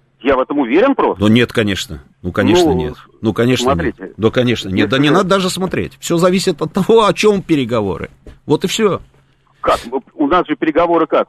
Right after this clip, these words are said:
Speaker 1: Вы, э, отдайте, ну, то есть мы остаёмся на тех территориях, которые, э, забрали, а вы там демилитаризируетесь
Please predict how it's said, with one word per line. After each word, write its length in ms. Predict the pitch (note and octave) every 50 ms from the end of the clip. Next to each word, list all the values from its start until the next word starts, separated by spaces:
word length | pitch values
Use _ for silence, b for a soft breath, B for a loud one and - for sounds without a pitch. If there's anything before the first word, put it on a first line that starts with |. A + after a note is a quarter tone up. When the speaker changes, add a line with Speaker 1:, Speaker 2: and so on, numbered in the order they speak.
| G#2 B2
Speaker 1:
Вы, 200 | F#3 A3+ F3 C3
э, 500 | A2+ A#2 D3 D3 C#3 C#3 C3+ B2+ B2+ C3 A#2+
отдайте, 400 | D3 C#3+ - E3 D#3 C3+ B2+ - G#2+
ну, 160 | C#3 D3+ F#3 E3
то 100 | - D#3
есть 140 | C3 - - C3+
мы 300 | C3+ C#3+ C3+ E3 F3+ F#3
остаёмся 560 | D3 B2 - - D#3 E3 E3 C#3+ B2 - B2+ A#2
на 120 | B2+ B2+
тех 200 | - C#3 A#2+ -
территориях, 500 | - B2+ C#3+ C3+ - D3 A#2+ G#2 G2+ -
которые, 720 | - A#2+ A#2+ - C3+ B2+ A2+ A2+ G#2+ G#2 G2+ G2 F#2+ E2+
э, 180 | D2+ G2 G#2+ G#2 G2
забрали, 500 | C3+ C3 A2+ G#2+ F#2+ F2+ A2 C#3 G3 A#3+ C4 _ _ _ _ _ _ _ _ _ _ -
а 520 | - B2+ B2+ B2 B2 A#2+ A#2+ A#2 A2+ A2+
вы 220 | A2+ D3+ A#3+ C#4 -
там 420 | - G3 G3 G3+ F#3+ F3+ F3 E3+ - _ _ -
демилитаризируетесь 960 | D#3 E3 D3 D3 - D3 C3 C3 B2+ A3 C4 C#4+ C#4+ C4+ B3 - G#3+ F#3+